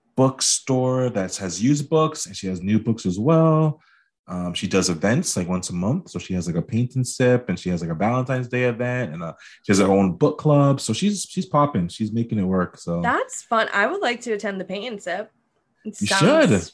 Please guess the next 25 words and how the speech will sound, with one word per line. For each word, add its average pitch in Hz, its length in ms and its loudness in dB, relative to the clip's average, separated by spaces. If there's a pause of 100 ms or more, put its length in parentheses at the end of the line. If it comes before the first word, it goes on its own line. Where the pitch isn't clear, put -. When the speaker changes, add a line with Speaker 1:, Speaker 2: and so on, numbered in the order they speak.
Speaker 2:
pretty 220 220 -2
much 233 280 -4
my 240 160 -4
vibe. 220 560 -2
Speaker 1:
<laughs> - 60 -20 (600)
Yeah. 170 380 6
Speaker 2:
<laughs> - 20 -6
That's - 640 2 (300)
Speaker 1:
Yeah, 269 60 0
you - 100 4
do - 60 8
Speaker 2:
pretty 117 140 6
Speaker 1:
some 117 180 4
Speaker 2:
much 113 120 6
Speaker 1:
art, 160 220 6 (100)
have 127 180 0
some 143 140 -4
Speaker 2:
sounds - 80 -2
Speaker 1:
sips. - 420 -6 (280)
Speaker 2:
Yeah. 220 640 0 (100)
What 247 240 -6
could 302 120 -16
be 330 120 -4
bad? 269 400 0
Speaker 1:
Um, 104 300 -6